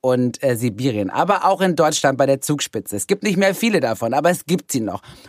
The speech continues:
Und diese ganzen Permafrostböden, die schmelzen jetzt. Und <laughs> wisst ihr, was da WissenschaftlerInnen gefunden haben? Totes Tier von was weiß ich wie viel Jahrtausend Jahren.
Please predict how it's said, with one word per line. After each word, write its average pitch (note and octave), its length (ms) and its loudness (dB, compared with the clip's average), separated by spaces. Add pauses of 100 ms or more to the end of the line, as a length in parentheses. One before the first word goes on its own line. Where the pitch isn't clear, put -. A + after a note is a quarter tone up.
(100)
Und D3+ 280 -2
diese A3+ 300 -2
ganzen F#3+ 400 0
Permafrostböden, D3+ 920 -6 (260)
die F#3+ 100 -2
schmelzen D3+ 600 -4
jetzt. - 320 -8 (240)
Und D#3+ 80 4
<laughs> B2+ 180 2
wisst E3+ 300 0
ihr, A3+ 180 0
was G3 260 0
da E3+ 340 2
WissenschaftlerInnen E3 1000 0
gefunden A#3 560 0
haben? E3+ 320 2 (460)
Totes A#3+ 600 0
Tier A3+ 420 0
von G3+ 400 -2
was G3+ 240 -2
weiß G3 160 2 (120)
ich A#3+ 300 -6
wie A#3+ 140 -4
viel G#3+ 240 -10
Jahrtausend G3 640 -2
Jahren. E3+ 420 0